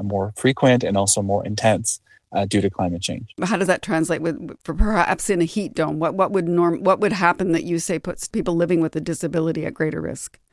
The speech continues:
Speaker 1: Yeah. So, uh, there's a number of things. Um, you might have an underlying condition that makes you more, uh, sensitive, uh, to heat.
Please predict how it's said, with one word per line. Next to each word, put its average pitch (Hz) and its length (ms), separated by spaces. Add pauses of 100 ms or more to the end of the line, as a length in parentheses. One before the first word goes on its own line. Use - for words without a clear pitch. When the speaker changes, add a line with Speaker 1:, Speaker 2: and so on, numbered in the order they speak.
(360)
Speaker 1:
Yeah. 139 300 (260)
So, 185 460
uh, 151 460
there's 160 140
a 180 40
number 190 200
of 175 120
things. 190 420
Um, 127 460
you 139 120
might 143 220
have 135 160
an 120 100
underlying 120 360
condition 120 540
that 135 180
makes 110 280
you 107 120
more, 104 520
uh, 98 280
sensitive, 110 680 (440)
uh, 104 320
to 110 120
heat. 110 480